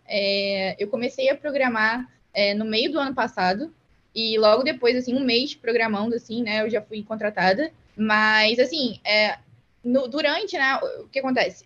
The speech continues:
Eu faz-, eu vim de outra área também, que era predominantemente masculina, né, que era a indústria, eu fazia engenharia mecânica.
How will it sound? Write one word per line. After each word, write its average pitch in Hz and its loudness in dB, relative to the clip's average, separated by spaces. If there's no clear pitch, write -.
Eu 214 -4
faz-, 233 -4
eu 220 0
vim 254 0
de 339 0
outra 330 0
área 240 2
também, 214 0
que - -4
era 240 0
predominantemente 233 -4
masculina, 262 -4
né, 269 0
que 254 -4
era 208 2
a 208 0
indústria, 254 -4
eu 208 -4
fazia 214 0
engenharia 214 -2
mecânica. 254 -2